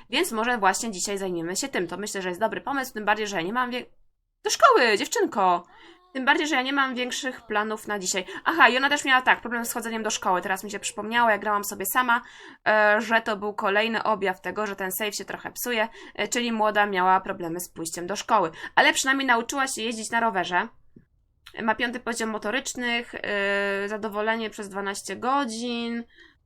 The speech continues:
Poziom umiejętności umysłowych na szóstym poziomie.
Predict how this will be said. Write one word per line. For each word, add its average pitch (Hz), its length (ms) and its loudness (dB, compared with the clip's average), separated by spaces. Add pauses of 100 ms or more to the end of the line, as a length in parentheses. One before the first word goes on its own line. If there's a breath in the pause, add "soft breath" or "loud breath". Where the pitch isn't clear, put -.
(100)
Poziom 262 300 -2
umiejętności 240 480 -4
umysłowych 240 360 -6
na 226 100 -4
szóstym 240 360 -6
poziomie. 175 420 -8